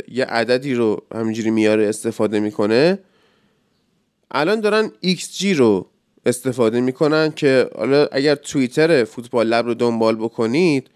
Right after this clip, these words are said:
می‌بینید که این پارامتر ایکس جی چقدر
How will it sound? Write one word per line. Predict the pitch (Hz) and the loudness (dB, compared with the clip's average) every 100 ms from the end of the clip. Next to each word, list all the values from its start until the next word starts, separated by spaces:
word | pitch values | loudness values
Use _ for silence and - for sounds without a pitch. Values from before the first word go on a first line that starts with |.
| _ _ _ _ - | _ _ _ _ 0
می‌بینید | 190 185 147 120 | 2 4 4 2
که | - 123 104 87 _ _ _ _ _ _ _ _ _ _ - | 0 2 2 0 _ _ _ _ _ _ _ _ _ _ 0
این | 156 143 - | 0 0 -6
پارامتر | - 135 139 131 131 - | -2 0 0 0 -2 -2
ایکس | 135 135 131 - - | 0 0 -4 -10 -6
جی | 151 190 190 | -4 -2 -4
چقدر | - - 175 180 - 185 190 175 | -4 -2 0 -2 -2 0 0 -2